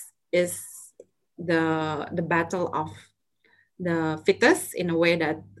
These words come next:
fittest meaning, right, who has the most resiliency, who has the most,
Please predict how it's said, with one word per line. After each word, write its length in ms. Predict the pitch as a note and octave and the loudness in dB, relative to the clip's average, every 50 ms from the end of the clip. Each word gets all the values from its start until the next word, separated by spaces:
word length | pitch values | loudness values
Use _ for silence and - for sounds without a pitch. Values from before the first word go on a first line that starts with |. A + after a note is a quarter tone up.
| - - | -10 -4
fittest 420 | - F#3 F3+ - F3 F3 - - | -4 -2 -2 -2 -2 -4 -4 -4
meaning, 540 | F#3 E3+ E3+ E3 D#3 D#3+ D#3+ D#3 - - - - _ - | -4 -2 0 2 4 4 4 4 2 -4 -10 -14 _ -4
right, 280 | D3+ C#3+ D3 - - - - - - _ _ _ _ _ _ - | -2 -2 -2 -2 -6 -14 -20 -20 -20 _ _ _ _ _ _ 2
who 260 | G3+ G3+ G3 G3 - - | 4 4 4 4 2 0
has 300 | - - E3 E3+ E3+ - | -2 0 0 0 0 0
the 120 | F#3 E3+ | 0 0
most 340 | E3 E3 E3 E3 E3+ - - | 2 2 0 -2 -2 -4 -2
resiliency, 840 | E3+ F#3+ F#3+ D#3 E3+ E3+ E3 E3+ G3+ F#3 - F#3+ F3 E3 E3 E3+ - - - - - - - | 0 2 2 2 2 2 4 4 2 2 0 -2 -4 -2 -4 -6 -8 -12 -16 -18 -10 2 6
who 220 | G#3 G3+ F#3+ G#3 | 8 8 8 8
has 280 | G3+ G3 F3 F#3+ - - | 6 2 -2 -2 -2 -2
the 120 | F3+ E3+ | -2 0
most, 540 | E3+ E3+ D#3+ D#3+ D#3+ D#3+ D#3+ - - - | 0 2 2 4 4 2 0 -2 -10 -14